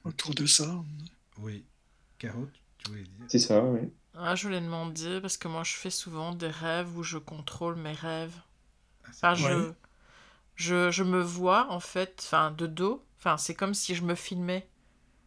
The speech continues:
Speaker 4: mais que je me vois de dos. Et, euh, je décide d'aller à gauche, à droite. Euh... c'est, c'est comme si je le dirigeais. Et je suis consciente que je le dirige, en fait. Enfin, c'est un peu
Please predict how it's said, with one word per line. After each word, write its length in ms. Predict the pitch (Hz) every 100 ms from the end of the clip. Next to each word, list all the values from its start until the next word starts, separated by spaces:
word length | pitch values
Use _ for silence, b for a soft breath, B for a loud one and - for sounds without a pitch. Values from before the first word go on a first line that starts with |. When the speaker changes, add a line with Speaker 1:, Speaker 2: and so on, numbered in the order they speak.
| _
Speaker 4:
mais 100 | 160
que 140 | 156 165
je 100 | 165
me 120 | 160
vois 300 | 160 165 180
de 240 | 165 165
dos. 400 | 156 156 170 262 - b b b b b -
Et, 260 | - 151 151
euh, 600 | 147 143 143 147 151 143
je 120 | 151
décide 540 | 151 160 156 - 170 170
d'aller 280 | 165 147 147
à 120 | 143
gauche, 420 | 151 151 175 -
à 80 | 143
droite. 600 | 143 135 131 147 170 -
Euh... 400 | 143 131 127 131 139 - _ _ _ _ _ _ _ _ _
c'est, 260 | - - -
c'est 180 | - 135
comme 160 | 175 190
si 180 | - 180
je 60 |
le 100 | 165
dirigeais. 680 | 151 165 160 156 - 180 190 _ _ _ _ b b b b
Et 120 | -
je 140 | 190 190
suis 240 | - 196
consciente 460 | 180 180 - 226 226
que 100 | 190
je 80 |
le 80 | 165
dirige, 420 | 156 180 196 208
en 120 | 190 143
fait. 400 | - 151 - -
Enfin, 160 | - 151
c'est 160 | - 160
un 80 | 147
peu 180 | 160